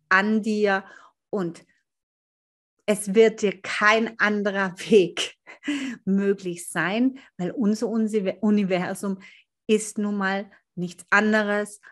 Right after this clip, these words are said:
als eine Reflexion von dem, was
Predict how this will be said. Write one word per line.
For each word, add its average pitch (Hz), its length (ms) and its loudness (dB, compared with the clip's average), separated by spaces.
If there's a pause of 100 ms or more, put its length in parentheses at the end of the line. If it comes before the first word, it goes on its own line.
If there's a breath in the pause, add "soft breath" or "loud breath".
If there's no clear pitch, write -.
(140)
als 170 220 -8 (160)
eine 180 380 -6
Reflexion 196 1040 -2 (160 loud breath)
von 165 420 -10
dem, 180 480 0 (200 soft breath)
was - 280 -12